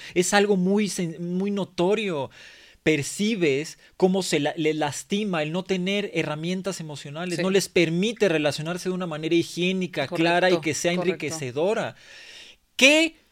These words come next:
Speaker 1: ciencia es la que nos ayuda a tener
Speaker 2: <laughs>
Speaker 1: herramientas emocionales saludables? No, es
Speaker 2: <laughs>
Speaker 1: impactante.
Speaker 2: Y yo,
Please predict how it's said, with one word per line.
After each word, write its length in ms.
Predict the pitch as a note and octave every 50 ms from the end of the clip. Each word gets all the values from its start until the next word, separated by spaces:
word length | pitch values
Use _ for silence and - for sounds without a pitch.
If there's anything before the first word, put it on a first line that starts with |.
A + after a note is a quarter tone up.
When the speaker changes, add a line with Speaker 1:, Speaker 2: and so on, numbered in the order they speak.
| _ -
Speaker 1:
ciencia 800 | - - - - A#3+ A#3 A3+ G#3 F3 - - D3+ D3 D3+ G3+ - -
es 100 | - A3
la 140 | G#3+ A#3 A3
que 120 | - G#3 G3+
nos 220 | F#3+ F#3+ E3+ -
ayuda 720 | F#3+ E3+ F3 D#3+ A3+ C4 C4 B3 G3+ G3 F3 G#3 A#3 - -
a 160 | G3 F#3 F#3
tener 340 | - F#3 F#3 F#3 A3 A#3 A#3
Speaker 2:
<laughs> 0 |
Speaker 1:
herramientas 580 | A#3+ A3 G3+ F#3+ F#3+ G3+ G#3+ A#3 A3+ A#3+ A3+ -
emocionales 520 | A#3 A3+ A#3 A3 - A#3 A#3+ B3 C4 C#4+
saludables? 960 | - C#4 C#4 C#4+ D4 C4+ D4+ D4+ D4+ D4 D#4+ C#4 C4 A#3+ G#3+ G3+ G3 - - _ _ _ _ _
No, 380 | A3 A3 A#3 B3 C4 D#4 F4
es 80 | E4+ C4
Speaker 2:
<laughs> 560 | G4+ F#4+ C#4+ C#4+ - D#4 D#4 F4+ F#4+ G#4+ G4+ G4
Speaker 1:
impactante. 720 | D#4+ - E4+ D#4+ D#4 - - - E4 E4 D#4+ E4+ F4+ C4+ C#4+
Speaker 2:
Y 40 | C#4
yo, 140 | C#4+ D4